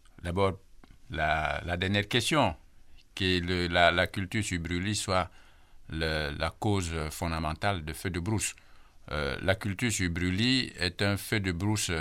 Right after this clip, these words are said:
contrôlé, parce que les populations le font pour nettoyer, euh, les champs a-, afin que les semailles se fassent dans des conditions relativement faciles. Donc ce n'est pas ça, à mon avis, euh,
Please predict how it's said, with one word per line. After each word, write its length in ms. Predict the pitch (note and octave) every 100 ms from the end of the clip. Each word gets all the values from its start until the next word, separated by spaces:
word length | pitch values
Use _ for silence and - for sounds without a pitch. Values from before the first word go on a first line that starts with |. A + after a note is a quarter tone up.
| D#2 - -
contrôlé, 520 | - G2+ G2 F#2 A2 - - - - - - - - -
parce 160 | - E2
que 100 | -
les 240 | F#2+ E2+
populations 560 | E2+ E2 F2+ F2 - G2
le 120 | F2
font 280 | D#2+ G2+ F2
pour 260 | - F2 E2
nettoyer, 680 | F2+ F#2 - F#2 G2 F#2+ - - - - -
euh, 280 | E2 D#2 D#2
les 160 | D#2+ F#2
champs 380 | - A2 F2 C#2
a-, 500 | - D2+ D#2 C#2 -
afin 320 | E2 - G2+
que 340 | G2 F#2 E2+ - - - -
les 120 | -
semailles 440 | F2 - F#2+ G#2 F#2+
se 120 | F2+
fassent 380 | D#2+ F#2+ F2 - D2 D2 - - - -
dans 120 | F2
des 120 | E2+
conditions 600 | E2+ F2 E2+ - G2 F2
relativement 560 | D2+ D#2+ F2 - E2 D2
faciles. 460 | - D#2+ B2 C#3 D3+ - - - -
Donc 200 | F#2+ F#2
ce 80 | F#2
n'est 100 | G2
pas 160 | A#2+
ça, 220 | A#2 D3
à 140 | F#2+ E2
mon 100 | F2+
avis, 400 | F#2+ F#2 G#2+ G2
euh, 180 | E2+